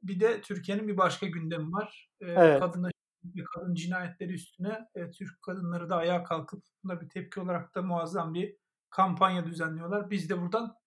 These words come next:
Speaker 1: destek vermiş olalım ama bizim bir destek vermemiz çok anlamlı değil aslında. Bugün yaşanan süreçte ne yapıyorsak yapalım bizlerin de katkısı var bunun içinde. İşte
Speaker 2: Doğru.
Speaker 1: dilimizle, yaptıklarımızla.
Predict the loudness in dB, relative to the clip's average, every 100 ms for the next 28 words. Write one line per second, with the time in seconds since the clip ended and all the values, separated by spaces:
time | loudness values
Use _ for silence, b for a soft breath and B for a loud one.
0 | _ b b b _ 2 2 4 2 6
1 | 6 6 4 6 8 8 6 6 6 4
2 | -8 -6 -4 -2 0 0 0 -4 0 0
3 | 0 -4 -4 -4 -2 -2 -2 -2 -2 -2
4 | -4 -6 -8 -6 -4 0 0 0 -4 -6
5 | -6 -10 -8 -8 -4 2 4 4 0 -6
6 | -6 -6 -6 -6 -6 -4 -4 -4 -4 -2
7 | 0 0 -2 -10 -4 0 0 -4 -12 -12
8 | -12 -8 -8 -8 -12 -14 -2 4 4 4
9 | -4 -4 -2 -2 _ _ -8 -4 -4 -2
10 | -4